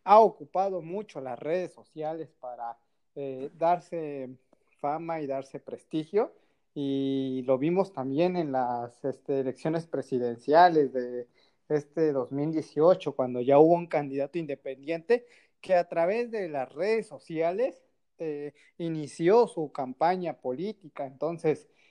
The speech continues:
creo que esta nueva tendencia sin duda viene a innovar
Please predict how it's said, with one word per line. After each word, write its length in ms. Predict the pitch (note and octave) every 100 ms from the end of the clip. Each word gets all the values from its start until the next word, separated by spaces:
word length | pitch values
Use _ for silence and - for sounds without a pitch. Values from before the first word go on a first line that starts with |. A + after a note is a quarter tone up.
| _ -
creo 300 | F3 G3+ G3
que 440 | E3+ D#3+ D#3 F3 -
esta 580 | F3 _ G#3 F#3+ E3+
nueva 340 | D3 E3 F3+ E3+
tendencia 560 | C#3 C3 C#3 F3 E3+
sin 280 | C3 - B2
duda 300 | C3+ E3 E3+
viene 580 | C#3+ C#3+ E3 E3+ F3+ D#3+
a 100 | C3+
innovar 640 | C3 B2+ B2 B2 F3 C4